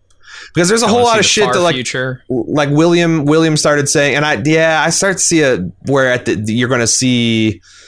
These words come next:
Speaker 1: like, once they figure out William and why he goes wrong, like, that is gonna be, like, the first attempt to bring someone back and, and rehabilitate him or something. But the, why the blown off
Speaker 2: Yeah.
Speaker 1: fingers and all that shit.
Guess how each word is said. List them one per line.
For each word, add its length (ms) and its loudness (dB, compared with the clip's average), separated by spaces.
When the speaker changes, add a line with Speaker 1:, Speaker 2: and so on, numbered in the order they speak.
Speaker 1:
like, 160 0
once 400 0
they 500 2
figure 440 0
out 240 0
William 360 2
and 120 0
why 220 0
he 100 0
goes 260 0
wrong, 640 0
like, 400 -2
that 320 -2
is 80 -4
gonna 160 -2
be, 180 0
like, 160 0
the 80 -2
first 340 -4
attempt 300 -4
to 80 -4
bring 240 -2
someone 340 -2
back 380 -4
and, 420 -4
and 280 -4
rehabilitate 680 -4
him 80 -8
or 40 -8
something. 320 -6
But 200 -4
the, 100 -4
why 300 -2
the 200 -4
blown 260 0
off 140 -2
Speaker 2:
Yeah. 60 -8
Speaker 1:
fingers 340 -2
and 80 -4
all 60 -2
that 180 -2
shit. 340 -4